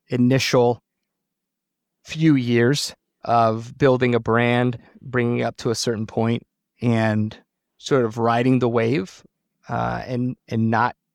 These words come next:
necessarily feeling the, the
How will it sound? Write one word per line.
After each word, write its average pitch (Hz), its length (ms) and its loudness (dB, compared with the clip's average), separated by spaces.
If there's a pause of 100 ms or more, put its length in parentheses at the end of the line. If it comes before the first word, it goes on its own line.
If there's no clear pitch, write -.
(520)
necessarily 127 640 0
feeling 123 640 -2
the, 113 420 0 (480)
the 135 160 -4